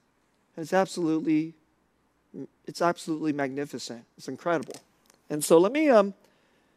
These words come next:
let me read this, and then I want to offer some little bit of commentary on this as we go to help you, uh, see the, the relevance and power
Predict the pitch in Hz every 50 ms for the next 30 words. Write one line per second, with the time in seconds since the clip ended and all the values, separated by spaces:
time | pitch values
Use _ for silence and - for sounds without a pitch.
0 | _ _ _ _ _ _ 190 233 339 381 349 247 254 294 254 180 165 175 180 185
1 | - - - 196 196 214 220 240 247 254 247 240 - 202 208 214 - 214 - 220
2 | 196 185 208 208 190 208 185 180 - - 208 220 240 233 190 - 196 165 151 151
3 | 151 147 147 147 143 151 156 - 151 156 147 165 160 151 156 190 185 170 165 170
4 | - - - 185 190 196 - 190 185 185 185 185 - - - - - - 254 254
5 | 240 208 190 175 170 170 - _ _ _ _ _ _ _ - 185 175 160 190 202
6 | 220 226 180 202 196 175 - 202 165 - - 196 190 190 170 151 147 151 156